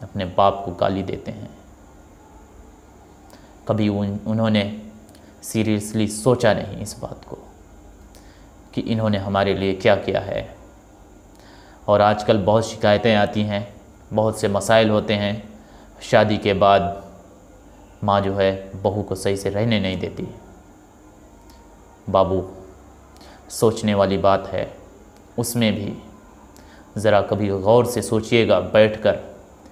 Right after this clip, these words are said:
कि जिस माँ ने इस मेहनत के साथ अपने बेटे को इतना बड़ा किया है, इतनी परवरिश की, इतने दुख उठाए, इतनी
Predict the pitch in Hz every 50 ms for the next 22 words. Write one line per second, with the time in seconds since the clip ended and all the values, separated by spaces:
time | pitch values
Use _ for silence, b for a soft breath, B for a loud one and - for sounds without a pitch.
0 | B B B B B B - - 110 104 98 - 110 110 107 - 117 110 107 104
1 | 104 101 101 98 95 98 - - - - - - - - - - B B B B
2 | B B B B B - 143 139 - - 135 120 113 110 127 143 143 143 143 -
3 | 135 117 - 110 104 104 107 107 - - - - - - - 113 - 120 110 101
4 | 90 - 113 107 107 110 120 113 - - 98 98 98 - - - - - 120 -
5 | - 110 110 101 98 - 104 107 120 - - - 107 101 95 95 - 95 - -
6 | - - - - - - - - - - - - - - - - B B B B
7 | B B B B B B B B B - 117 113 - 131 131 127 110 - - -
8 | - 127 123 131 147 160 165 160 - - 127 117 117 120 - - - - - -
9 | - - 135 131 - 135 135 127 113 104 101 - 175 185 185 - 147 139 117 110
10 | 110 110 117 135 143 147 143 - 147 147